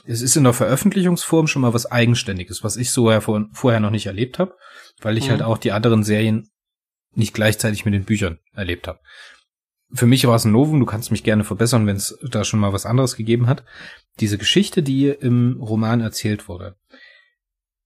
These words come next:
Speaker 1: enthält Spoiler zwischen zwei Episoden.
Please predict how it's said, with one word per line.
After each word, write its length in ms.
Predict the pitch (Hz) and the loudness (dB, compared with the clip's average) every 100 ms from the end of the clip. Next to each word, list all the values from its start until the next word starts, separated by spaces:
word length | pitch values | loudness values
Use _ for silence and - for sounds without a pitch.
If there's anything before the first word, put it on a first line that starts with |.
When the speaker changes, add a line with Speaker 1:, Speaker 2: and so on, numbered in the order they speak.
| _ _ _ _ _ _ _ | _ _ _ _ _ _ _
Speaker 1:
enthält 420 | 107 107 117 117 - | -6 -2 0 0 -2
Spoiler 640 | - 104 131 175 208 220 _ _ _ _ _ _ - | -4 0 2 4 2 -2 _ _ _ _ _ _ -10
zwischen 500 | - 151 160 156 156 | -2 0 2 0 -2
zwei 420 | - 117 117 127 | -4 0 2 0
Episoden. 580 | 120 120 104 92 80 | -2 -2 0 -2 -6